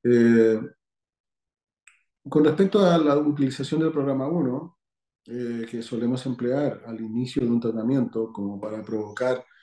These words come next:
una adaptabilidad del sujeto a la recepción de los otros programas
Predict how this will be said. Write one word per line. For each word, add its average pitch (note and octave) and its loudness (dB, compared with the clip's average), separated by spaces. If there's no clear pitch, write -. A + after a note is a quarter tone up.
una A#2 2
adaptabilidad A#2+ 0
del C#3 0
sujeto A2+ -4
a A2+ -10
la A2+ -6
recepción A2 0
de C3 4
los A#2 -2
otros A2+ -2
programas A2+ 0